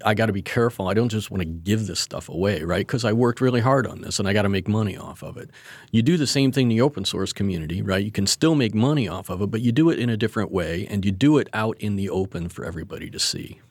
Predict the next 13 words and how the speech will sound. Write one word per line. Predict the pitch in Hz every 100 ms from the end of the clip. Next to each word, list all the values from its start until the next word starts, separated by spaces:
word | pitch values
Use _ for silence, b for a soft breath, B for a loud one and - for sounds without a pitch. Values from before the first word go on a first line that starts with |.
| -
right? | - - B B B B -
And | 104 104
that's | 135 147 - - 120
what | 123 131
we | 139
don't | 131
have | 117
a |
lot | 104 95
of | -
practice | - 123 - 127 -
at | 123 120
yet. | 127 -